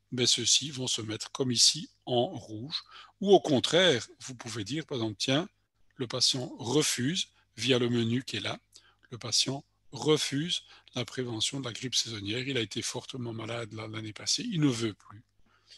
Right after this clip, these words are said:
Par exemple, ici, vous pouvez même noter qu'une prévention est non indiquée, et ça se fait même automatiquement chez, chez ce patient, parce qu'il y avait, euh, je sais plus quelle,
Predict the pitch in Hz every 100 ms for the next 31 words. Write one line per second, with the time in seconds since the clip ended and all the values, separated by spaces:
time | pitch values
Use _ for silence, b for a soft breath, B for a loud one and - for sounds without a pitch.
0 | B B _ 117 104 101 110 110 - 170
1 | 135 120 110 107 147 147 123 107 139 127
2 | 110 - 113 110 - 120 117 110 - 143
3 | 240 127 120 156 180 156 131 120 - -
4 | 107 139 - B B B B - 120 120
5 | - - - 110 123 135 - 185 170 151
6 | 147 - - - 131 123 131 b b -
7 | - 127 110 107 113 - 123 120 110 110
8 | - 123 139 - B B - 131 - 123
9 | 101 117 120 123 117 110 104 120 113 123
10 | - 131